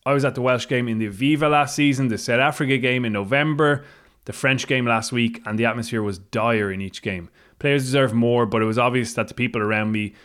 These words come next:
were not real passionate rugby supporters. Five thousand at a Connacht game would create a way better atmosphere." And, like, as you just talked there, the kind of thought struck me that supporting sport in, has kind of changed for a lot of people,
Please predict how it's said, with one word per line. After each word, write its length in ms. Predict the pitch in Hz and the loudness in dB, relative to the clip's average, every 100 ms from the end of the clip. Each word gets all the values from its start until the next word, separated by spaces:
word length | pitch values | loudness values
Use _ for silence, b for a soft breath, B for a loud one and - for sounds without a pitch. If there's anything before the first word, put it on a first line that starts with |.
| b b | b b
were 100 | 113 | 0
not 300 | 113 120 127 | 2 4 2
real 300 | 120 120 120 | 0 2 2
passionate 460 | 117 117 117 127 117 | 0 -2 -2 -4 -4
rugby 280 | 113 113 104 | -2 -2 -4
supporters. 540 | - 95 104 101 95 | -8 -6 -4 -2 -6
Five 360 | - - 127 127 | -6 0 0 0
thousand 360 | 117 113 117 113 | 0 0 0 -2
at 100 | 104 | -4
a 40 | |
Connacht 320 | - 113 107 | -2 -2 -2
game 320 | 107 101 101 98 _ _ 107 | -4 -4 -6 -10 _ _ -12
would 140 | 98 | -10
create 360 | - 104 101 - | -6 -4 -4 -8
a 60 | 104 | -8
way 220 | 101 101 | -6 -6
better 240 | 95 90 | -6 -8
atmosphere." 540 | 92 - 95 - 87 B B B B _ _ - | -8 -10 -14 -14 -14 B B B B _ _ -4
And, 160 | 135 143 | 0 2
like, 260 | 139 - _ - - - | 0 -4 _ -20 -14 -8
as 220 | 160 156 156 | -2 0 2
you 100 | 135 | 0
just 220 | 123 117 | -2 -4
talked 220 | 143 160 | -2 0
there, 260 | 143 117 117 - | 2 0 -2 -12
the 100 | - | -16
kind 180 | 131 147 | -4 -4
of 80 | 160 | 0
thought 180 | 151 143 | 0 0
struck 320 | - 151 143 | -2 -2 -2
me 240 | 131 117 117 B B _ _ - | -2 -2 -6 B B _ _ -4
that 360 | 131 127 - - _ _ _ - | 0 0 -2 -16 _ _ _ -8
supporting 600 | - 135 160 180 170 147 | -6 0 2 4 4 0
sport 640 | 139 - 147 151 151 135 | -4 -10 -8 0 2 2
in, 200 | 127 127 B B B B - | -2 -6 B B B B -10
has 240 | 120 160 170 | -2 -2 0
kind 160 | 175 | 0
of 60 | 160 | 0
changed 360 | - 180 190 | 0 0 0
for 120 | - 147 | 0 0
a 60 | |
lot 180 | 147 160 | 2 2
of 80 | 165 | 0
people, 340 | 196 196 190 | -6 -4 -6